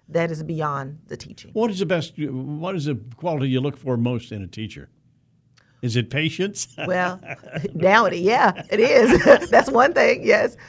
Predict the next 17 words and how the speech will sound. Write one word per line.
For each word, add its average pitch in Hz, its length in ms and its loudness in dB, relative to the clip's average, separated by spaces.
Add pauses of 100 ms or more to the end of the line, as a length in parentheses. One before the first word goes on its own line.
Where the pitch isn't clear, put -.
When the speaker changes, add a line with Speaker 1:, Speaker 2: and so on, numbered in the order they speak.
(200)
Speaker 1:
But, 262 180 0
but 247 140 -4
honestly, 262 500 0
just 214 300 -2
do 214 80 -4
you 180 180 -4
care 165 280 -6
about 147 280 -8
kids? - 480 -10
Do - 100 -16
you 151 140 -10
wanna 147 400 -8
really 156 500 -6 (120)
make 147 240 -8
a - 20 -8
difference? - 720 -10
Uh, - 380 -20